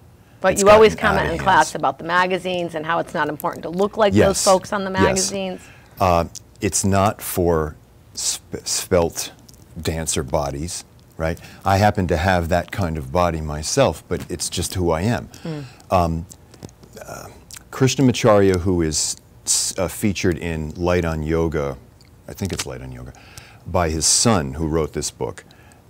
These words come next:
Speaker 2: Uh, a-, any yoga teachers who are watching this that have read that book, and most likely you have, in the first intro pages of the book,
Speaker 1: Mm-hmm.
Speaker 2: Krishnamacharya is this, like, little skinny guy, or he was, and he's in this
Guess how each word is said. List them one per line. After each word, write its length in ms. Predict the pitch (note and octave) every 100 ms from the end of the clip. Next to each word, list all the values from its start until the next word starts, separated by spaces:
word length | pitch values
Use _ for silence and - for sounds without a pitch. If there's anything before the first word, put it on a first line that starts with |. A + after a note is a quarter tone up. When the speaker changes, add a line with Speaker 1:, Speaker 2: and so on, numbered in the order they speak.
| _ -
Speaker 2:
Uh, 220 | E2 D#2+ - -
a-, 260 | G#2 - -
any 180 | B2 A#2
yoga 260 | A2+ A2 G2+
teachers 560 | - G#2+ - F#2+ -
who 340 | - F#2+ F2 -
are 100 | F2
watching 480 | E2+ F#2 F2+ G2 F2
this 220 | E2+ -
that 200 | - E2
have 200 | D#2+ D2+
read 180 | F2 D2+
that 200 | E2+ D#2+
book, 200 | E2+ D#2+
and 140 | D#2
most 240 | D2+ E2 -
likely 300 | D#2 D#2 C#2+
you 100 | C#2
have, 300 | D#2+ D#2 - - - - -
in 140 | G2
the 80 | F#2
first 400 | - A#2+ B2+ - -
intro 380 | G#2+ - F#2+
pages 540 | E2+ - B2 A2+ D#2+ C#2+
of 80 | C#2+
the 80 |
book, 400 | D2+ C#3 C#2+ - -
Speaker 1:
Mm-hmm. 240 | G3+ D3 F#3
Speaker 2:
Krishnamacharya 720 | - B2+ - A2+ - B2+ A2
is 180 | E2+ E2
this, 220 | D#2 -
like, 240 | D2+ - -
little 320 | F2 F#2 A2
skinny 500 | G#2+ - - G2+ G2
guy, 400 | F2 E2+ E2 E2 D#2+
or 120 | D#2+
he 60 |
was, 420 | D#2 D#2+ D2 C#2 - - - - - - -
and 160 | G2
he's 200 | G2 G2
in 160 | A#2 B2
this 260 | B2+ -